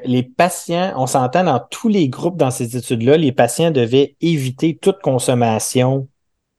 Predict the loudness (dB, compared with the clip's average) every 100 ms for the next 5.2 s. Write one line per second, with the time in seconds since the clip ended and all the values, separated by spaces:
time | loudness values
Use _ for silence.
0 | -12 -4 -2 0 2 4 4 2 0 0
1 | 2 0 -2 -4 -2 -2 0 -4 -6 -6
2 | -4 -4 -2 0 2 4 2 2 -2 -6
3 | -6 -4 -4 -2 -4 -2 -4 -2 -2 0
4 | 2 0 -4 -8 -10 -10 -12 -12 -6 -4
5 | -2 -4